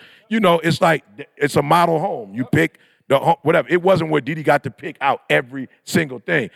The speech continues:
So I was like, "Yo, no, before you die, you need to create your dream home." And the crazy part about it is somebody gonna be in it longer than you gonna be in it anyway.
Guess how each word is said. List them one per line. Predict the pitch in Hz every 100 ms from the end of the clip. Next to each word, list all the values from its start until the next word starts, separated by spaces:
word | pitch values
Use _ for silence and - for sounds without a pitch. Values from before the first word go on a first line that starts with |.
| _
So | -
I | 135
was | 139
like, | 123
"Yo, | 135 127
no, | 110 139
before | 113 107 160 170
you | 170
die, | 160 160 180 196 180 - _ _ _ _ _
you | 135 160
need | 156
to | 135
create | 117 156 139 135
your | 131
dream | 113 135 127
home." | 139 131 107 98 - _ _ 120
And | 123
the |
crazy | - 160 143 139
part | 156 123
about | 113 147 165
it | 127
is | 113 107
somebody | 147 127
gonna | 123 120
be | 127
in | 113
it |
longer | 117 120 113
than | 113
you | 123
gonna | 110
be | 104 107
in |
it | 104
anyway. | 110 95 78